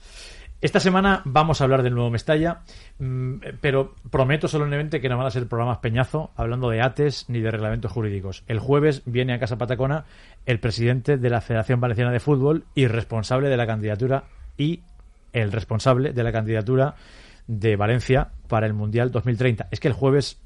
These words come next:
se aprueba en el pleno del ayuntamiento la candidatura de Valencia. Ese día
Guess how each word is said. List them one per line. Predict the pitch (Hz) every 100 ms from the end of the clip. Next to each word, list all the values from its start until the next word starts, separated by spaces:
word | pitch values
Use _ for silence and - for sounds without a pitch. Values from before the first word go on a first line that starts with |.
| -
se | - -
aprueba | 101 127 131 127 143
en | - 104
el | 98
pleno | 90 120
del | 120
ayuntamiento | 117 117 120 123 147 127
la | 113
candidatura | 104 98 95 113 107
de | 104
Valencia. | 101 98 - 92 - - - - - - - - - -
Ese | 175 -
día | 180 190 202 220